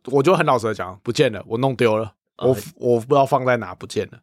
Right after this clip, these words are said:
Speaker 2: 哦，真的哦？
Speaker 1: 对，老老实实的讲。
Speaker 2: 呃，我，我就是在想说，干，我一定要讲一个它坏掉，我把它丢掉的故事。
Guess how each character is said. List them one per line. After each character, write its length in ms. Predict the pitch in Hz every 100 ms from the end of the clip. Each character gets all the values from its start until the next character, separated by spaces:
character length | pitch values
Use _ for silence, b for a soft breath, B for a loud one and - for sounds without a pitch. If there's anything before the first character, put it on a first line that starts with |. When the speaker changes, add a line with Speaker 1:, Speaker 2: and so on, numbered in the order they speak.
| _
Speaker 2:
哦， 100 | 104
真 160 | 107 110
的 80 |
哦？ 140 | 95 85
Speaker 1:
对， 140 | 120
老 120 | 113 135
老 120 | 127
实 140 | 104
实 120 | 98
的 100 | 104
讲。 160 | 95 104
Speaker 2:
呃， 160 | 98 104
我， 280 | 104 104 -
我 100 | 104
就 160 | 135
是 60 | 143
在 140 | 143
想 160 | 117 95
说， 200 | 107 107
干， 220 | 110 101
我 120 | 85
一 40 | 95
定 80 | 107
要 60 |
讲 200 | 107 - 90
一 60 |
个 360 | 92 90 87 76 _
它 120 | 101
坏 200 | 101 104
掉， 200 | 87 101
我 120 | 82 82
把 140 | -
它 80 | 87
丢 180 | 95 87
掉 160 | 90
的 60 | 80
故 180 | 95 80
事。 220 | -